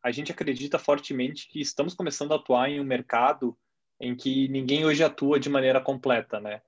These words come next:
Quando você fala do aplicativo da Lala Move, é uma solução completa de entregas, de delivery, ah, com diferentes tipos de veículo, que tem diferentes tamanhos e diferentes capacidades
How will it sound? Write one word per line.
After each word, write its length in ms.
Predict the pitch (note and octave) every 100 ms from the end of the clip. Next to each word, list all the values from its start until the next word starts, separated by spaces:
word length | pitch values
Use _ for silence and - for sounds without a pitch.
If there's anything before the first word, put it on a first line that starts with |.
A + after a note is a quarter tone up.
| _ _ _ _ -
Quando 160 | C#3 C#3+
você 180 | C#3+ B2+
fala 240 | C#3+ D3
do 80 | C#3+
aplicativo 500 | C3 C#3 C3 C3 C#3+
da 80 | D3+
Lala 260 | C3+ B2+ A#2
Move, 400 | B2 F#3 D3+ A#2+
é 100 | A#2+
uma 140 | B2+
solução 420 | B2 C#3 - C3+
completa 800 | C#3+ D#3+ D3 B2+ C3+ - G3+ G3+
de 160 | F3+ F3
entregas, 560 | G3+ - C#3+ D3 A#2
de 80 | A#2
delivery, 640 | B2 C#3+ B2+ C#3 E3 F3 _ _ _ -
ah, 400 | A#2+ A#2+ A#2 A2+
com 320 | - C3+ C3+ B2+
diferentes 760 | B2 B2+ C#3+ B2+ E3+ F3+ - - _
tipos 300 | - B2+ B2+
de 80 | A#2+
veículo, 840 | A#2+ B2+ C#3 G#3 A#3 G#3 D#3+ C#3 -
que 300 | - C3 B2
tem 180 | C3+ C3
diferentes 380 | B2+ C3+ C3+ -
tamanhos 420 | C3 A#2+ D#3+ D3+
e 40 |
diferentes 320 | B2+ - C3 -
capacidades 840 | C#3 C3 C3 B2 C3 D3+ E3 -